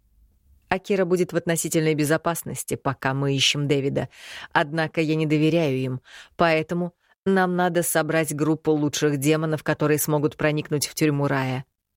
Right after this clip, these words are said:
Заметив вопросительные взгляды, продолжила, уточняя: "Я этим не могу заниматься лично, так как уверена, что мои передвижения под надзором".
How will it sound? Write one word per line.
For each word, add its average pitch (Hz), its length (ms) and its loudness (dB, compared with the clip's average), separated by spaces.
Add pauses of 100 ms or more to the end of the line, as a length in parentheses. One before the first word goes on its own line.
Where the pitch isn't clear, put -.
(720)
Заметив 160 500 0
вопросительные 147 640 0
взгляды, 139 540 0 (260)
продолжила, 160 600 0
уточняя: 135 680 -2 (840)
"Я 165 300 2
этим 151 400 -2
не 165 80 4
могу 175 280 2
заниматься 143 500 0
лично, 143 460 0 (340)
так 151 220 -2
как - 180 -4
уверена, 156 380 2
что 156 200 -2
мои 151 180 2
передвижения 143 680 2
под 131 160 -4
надзором". 131 560 -2